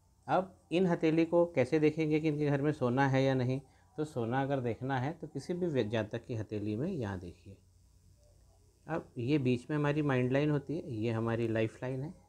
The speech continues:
ये एक लक लाइन हो सकती है किसी की, और ये तो, और ये यहाँ पे हार्ट लाइन है। अब और यहाँ से निकलती है हमारी बुध की रेखा, जो बुध पर्वत तक जाती है,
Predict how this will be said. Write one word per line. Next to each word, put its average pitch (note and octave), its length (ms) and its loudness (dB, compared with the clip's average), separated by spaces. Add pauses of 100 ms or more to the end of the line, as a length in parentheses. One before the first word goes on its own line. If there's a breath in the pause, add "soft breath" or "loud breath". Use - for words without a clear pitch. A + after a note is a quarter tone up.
(220)
ये A#2 460 2
एक A#2+ 200 -2
लक A#2 200 0
लाइन C3 300 2
हो B2+ 180 0
सकती - 340 -8
है D3 100 0
किसी C#3 300 -8
की, D#3+ 200 -14 (1120)
और C#3 260 0 (260)
ये C3 120 0
तो, D#3+ 380 0
और B2+ 140 -2
ये B2 300 0
यहाँ A2+ 240 -2
पे E3+ 140 -6
हार्ट B2 280 -6
लाइन F2+ 200 -10
है। G2+ 80 -18 (1900)
अब F#3 280 0 (500)
और D#3+ 140 0
यहाँ C#3 340 2
से E3+ 240 0
निकलती C3+ 480 -2
है D3 120 0
हमारी A#2 380 -4 (1160)
बुध B2+ 300 4
की A#2+ 200 0
रेखा, A2 340 0
जो C#3+ 180 0
बुध B2+ 240 2
पर्वत G#2+ 320 -2
तक E3 80 -2
जाती G#2+ 340 -6
है, G2 180 -18